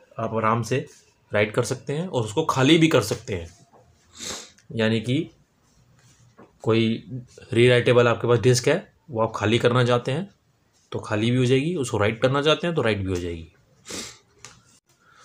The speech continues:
दोस्तों, आपने computers वगैरह में डीवीडी राइटर्स देखे होंगे, जो internal डीवीडी writer बोले जाते थे,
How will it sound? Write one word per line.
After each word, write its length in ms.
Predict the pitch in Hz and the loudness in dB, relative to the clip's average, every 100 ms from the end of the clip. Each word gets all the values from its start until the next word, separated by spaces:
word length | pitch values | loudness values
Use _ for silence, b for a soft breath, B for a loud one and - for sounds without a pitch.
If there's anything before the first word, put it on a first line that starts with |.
| b | b
दोस्तों, 340 | - 120 120 151 | -10 -10 0 2
आपने 520 | 143 156 156 156 151 147 | 2 2 4 2 0 0
computers 520 | 117 123 117 131 127 | -2 -2 -2 -2 0
वगैरह 260 | 127 127 127 | 2 4 4
में 120 | 127 | 4
डीवीडी 260 | 120 113 113 | 4 2 0
राइटर्स 240 | 113 127 | 2 2
देखे 260 | 107 107 117 | 0 -2 -2
होंगे, 280 | 113 127 196 _ - | -2 -4 -6 _ -10
जो 320 | 107 107 107 | 0 2 2
internal 440 | 113 107 113 113 104 | 0 -2 0 0 0
डीवीडी 240 | 107 113 | 0 0
writer 240 | 110 110 110 | 0 -2 -2
बोले 240 | 107 107 | -2 -2
जाते 260 | 107 101 | -2 -4
थे, 120 | 113 | -4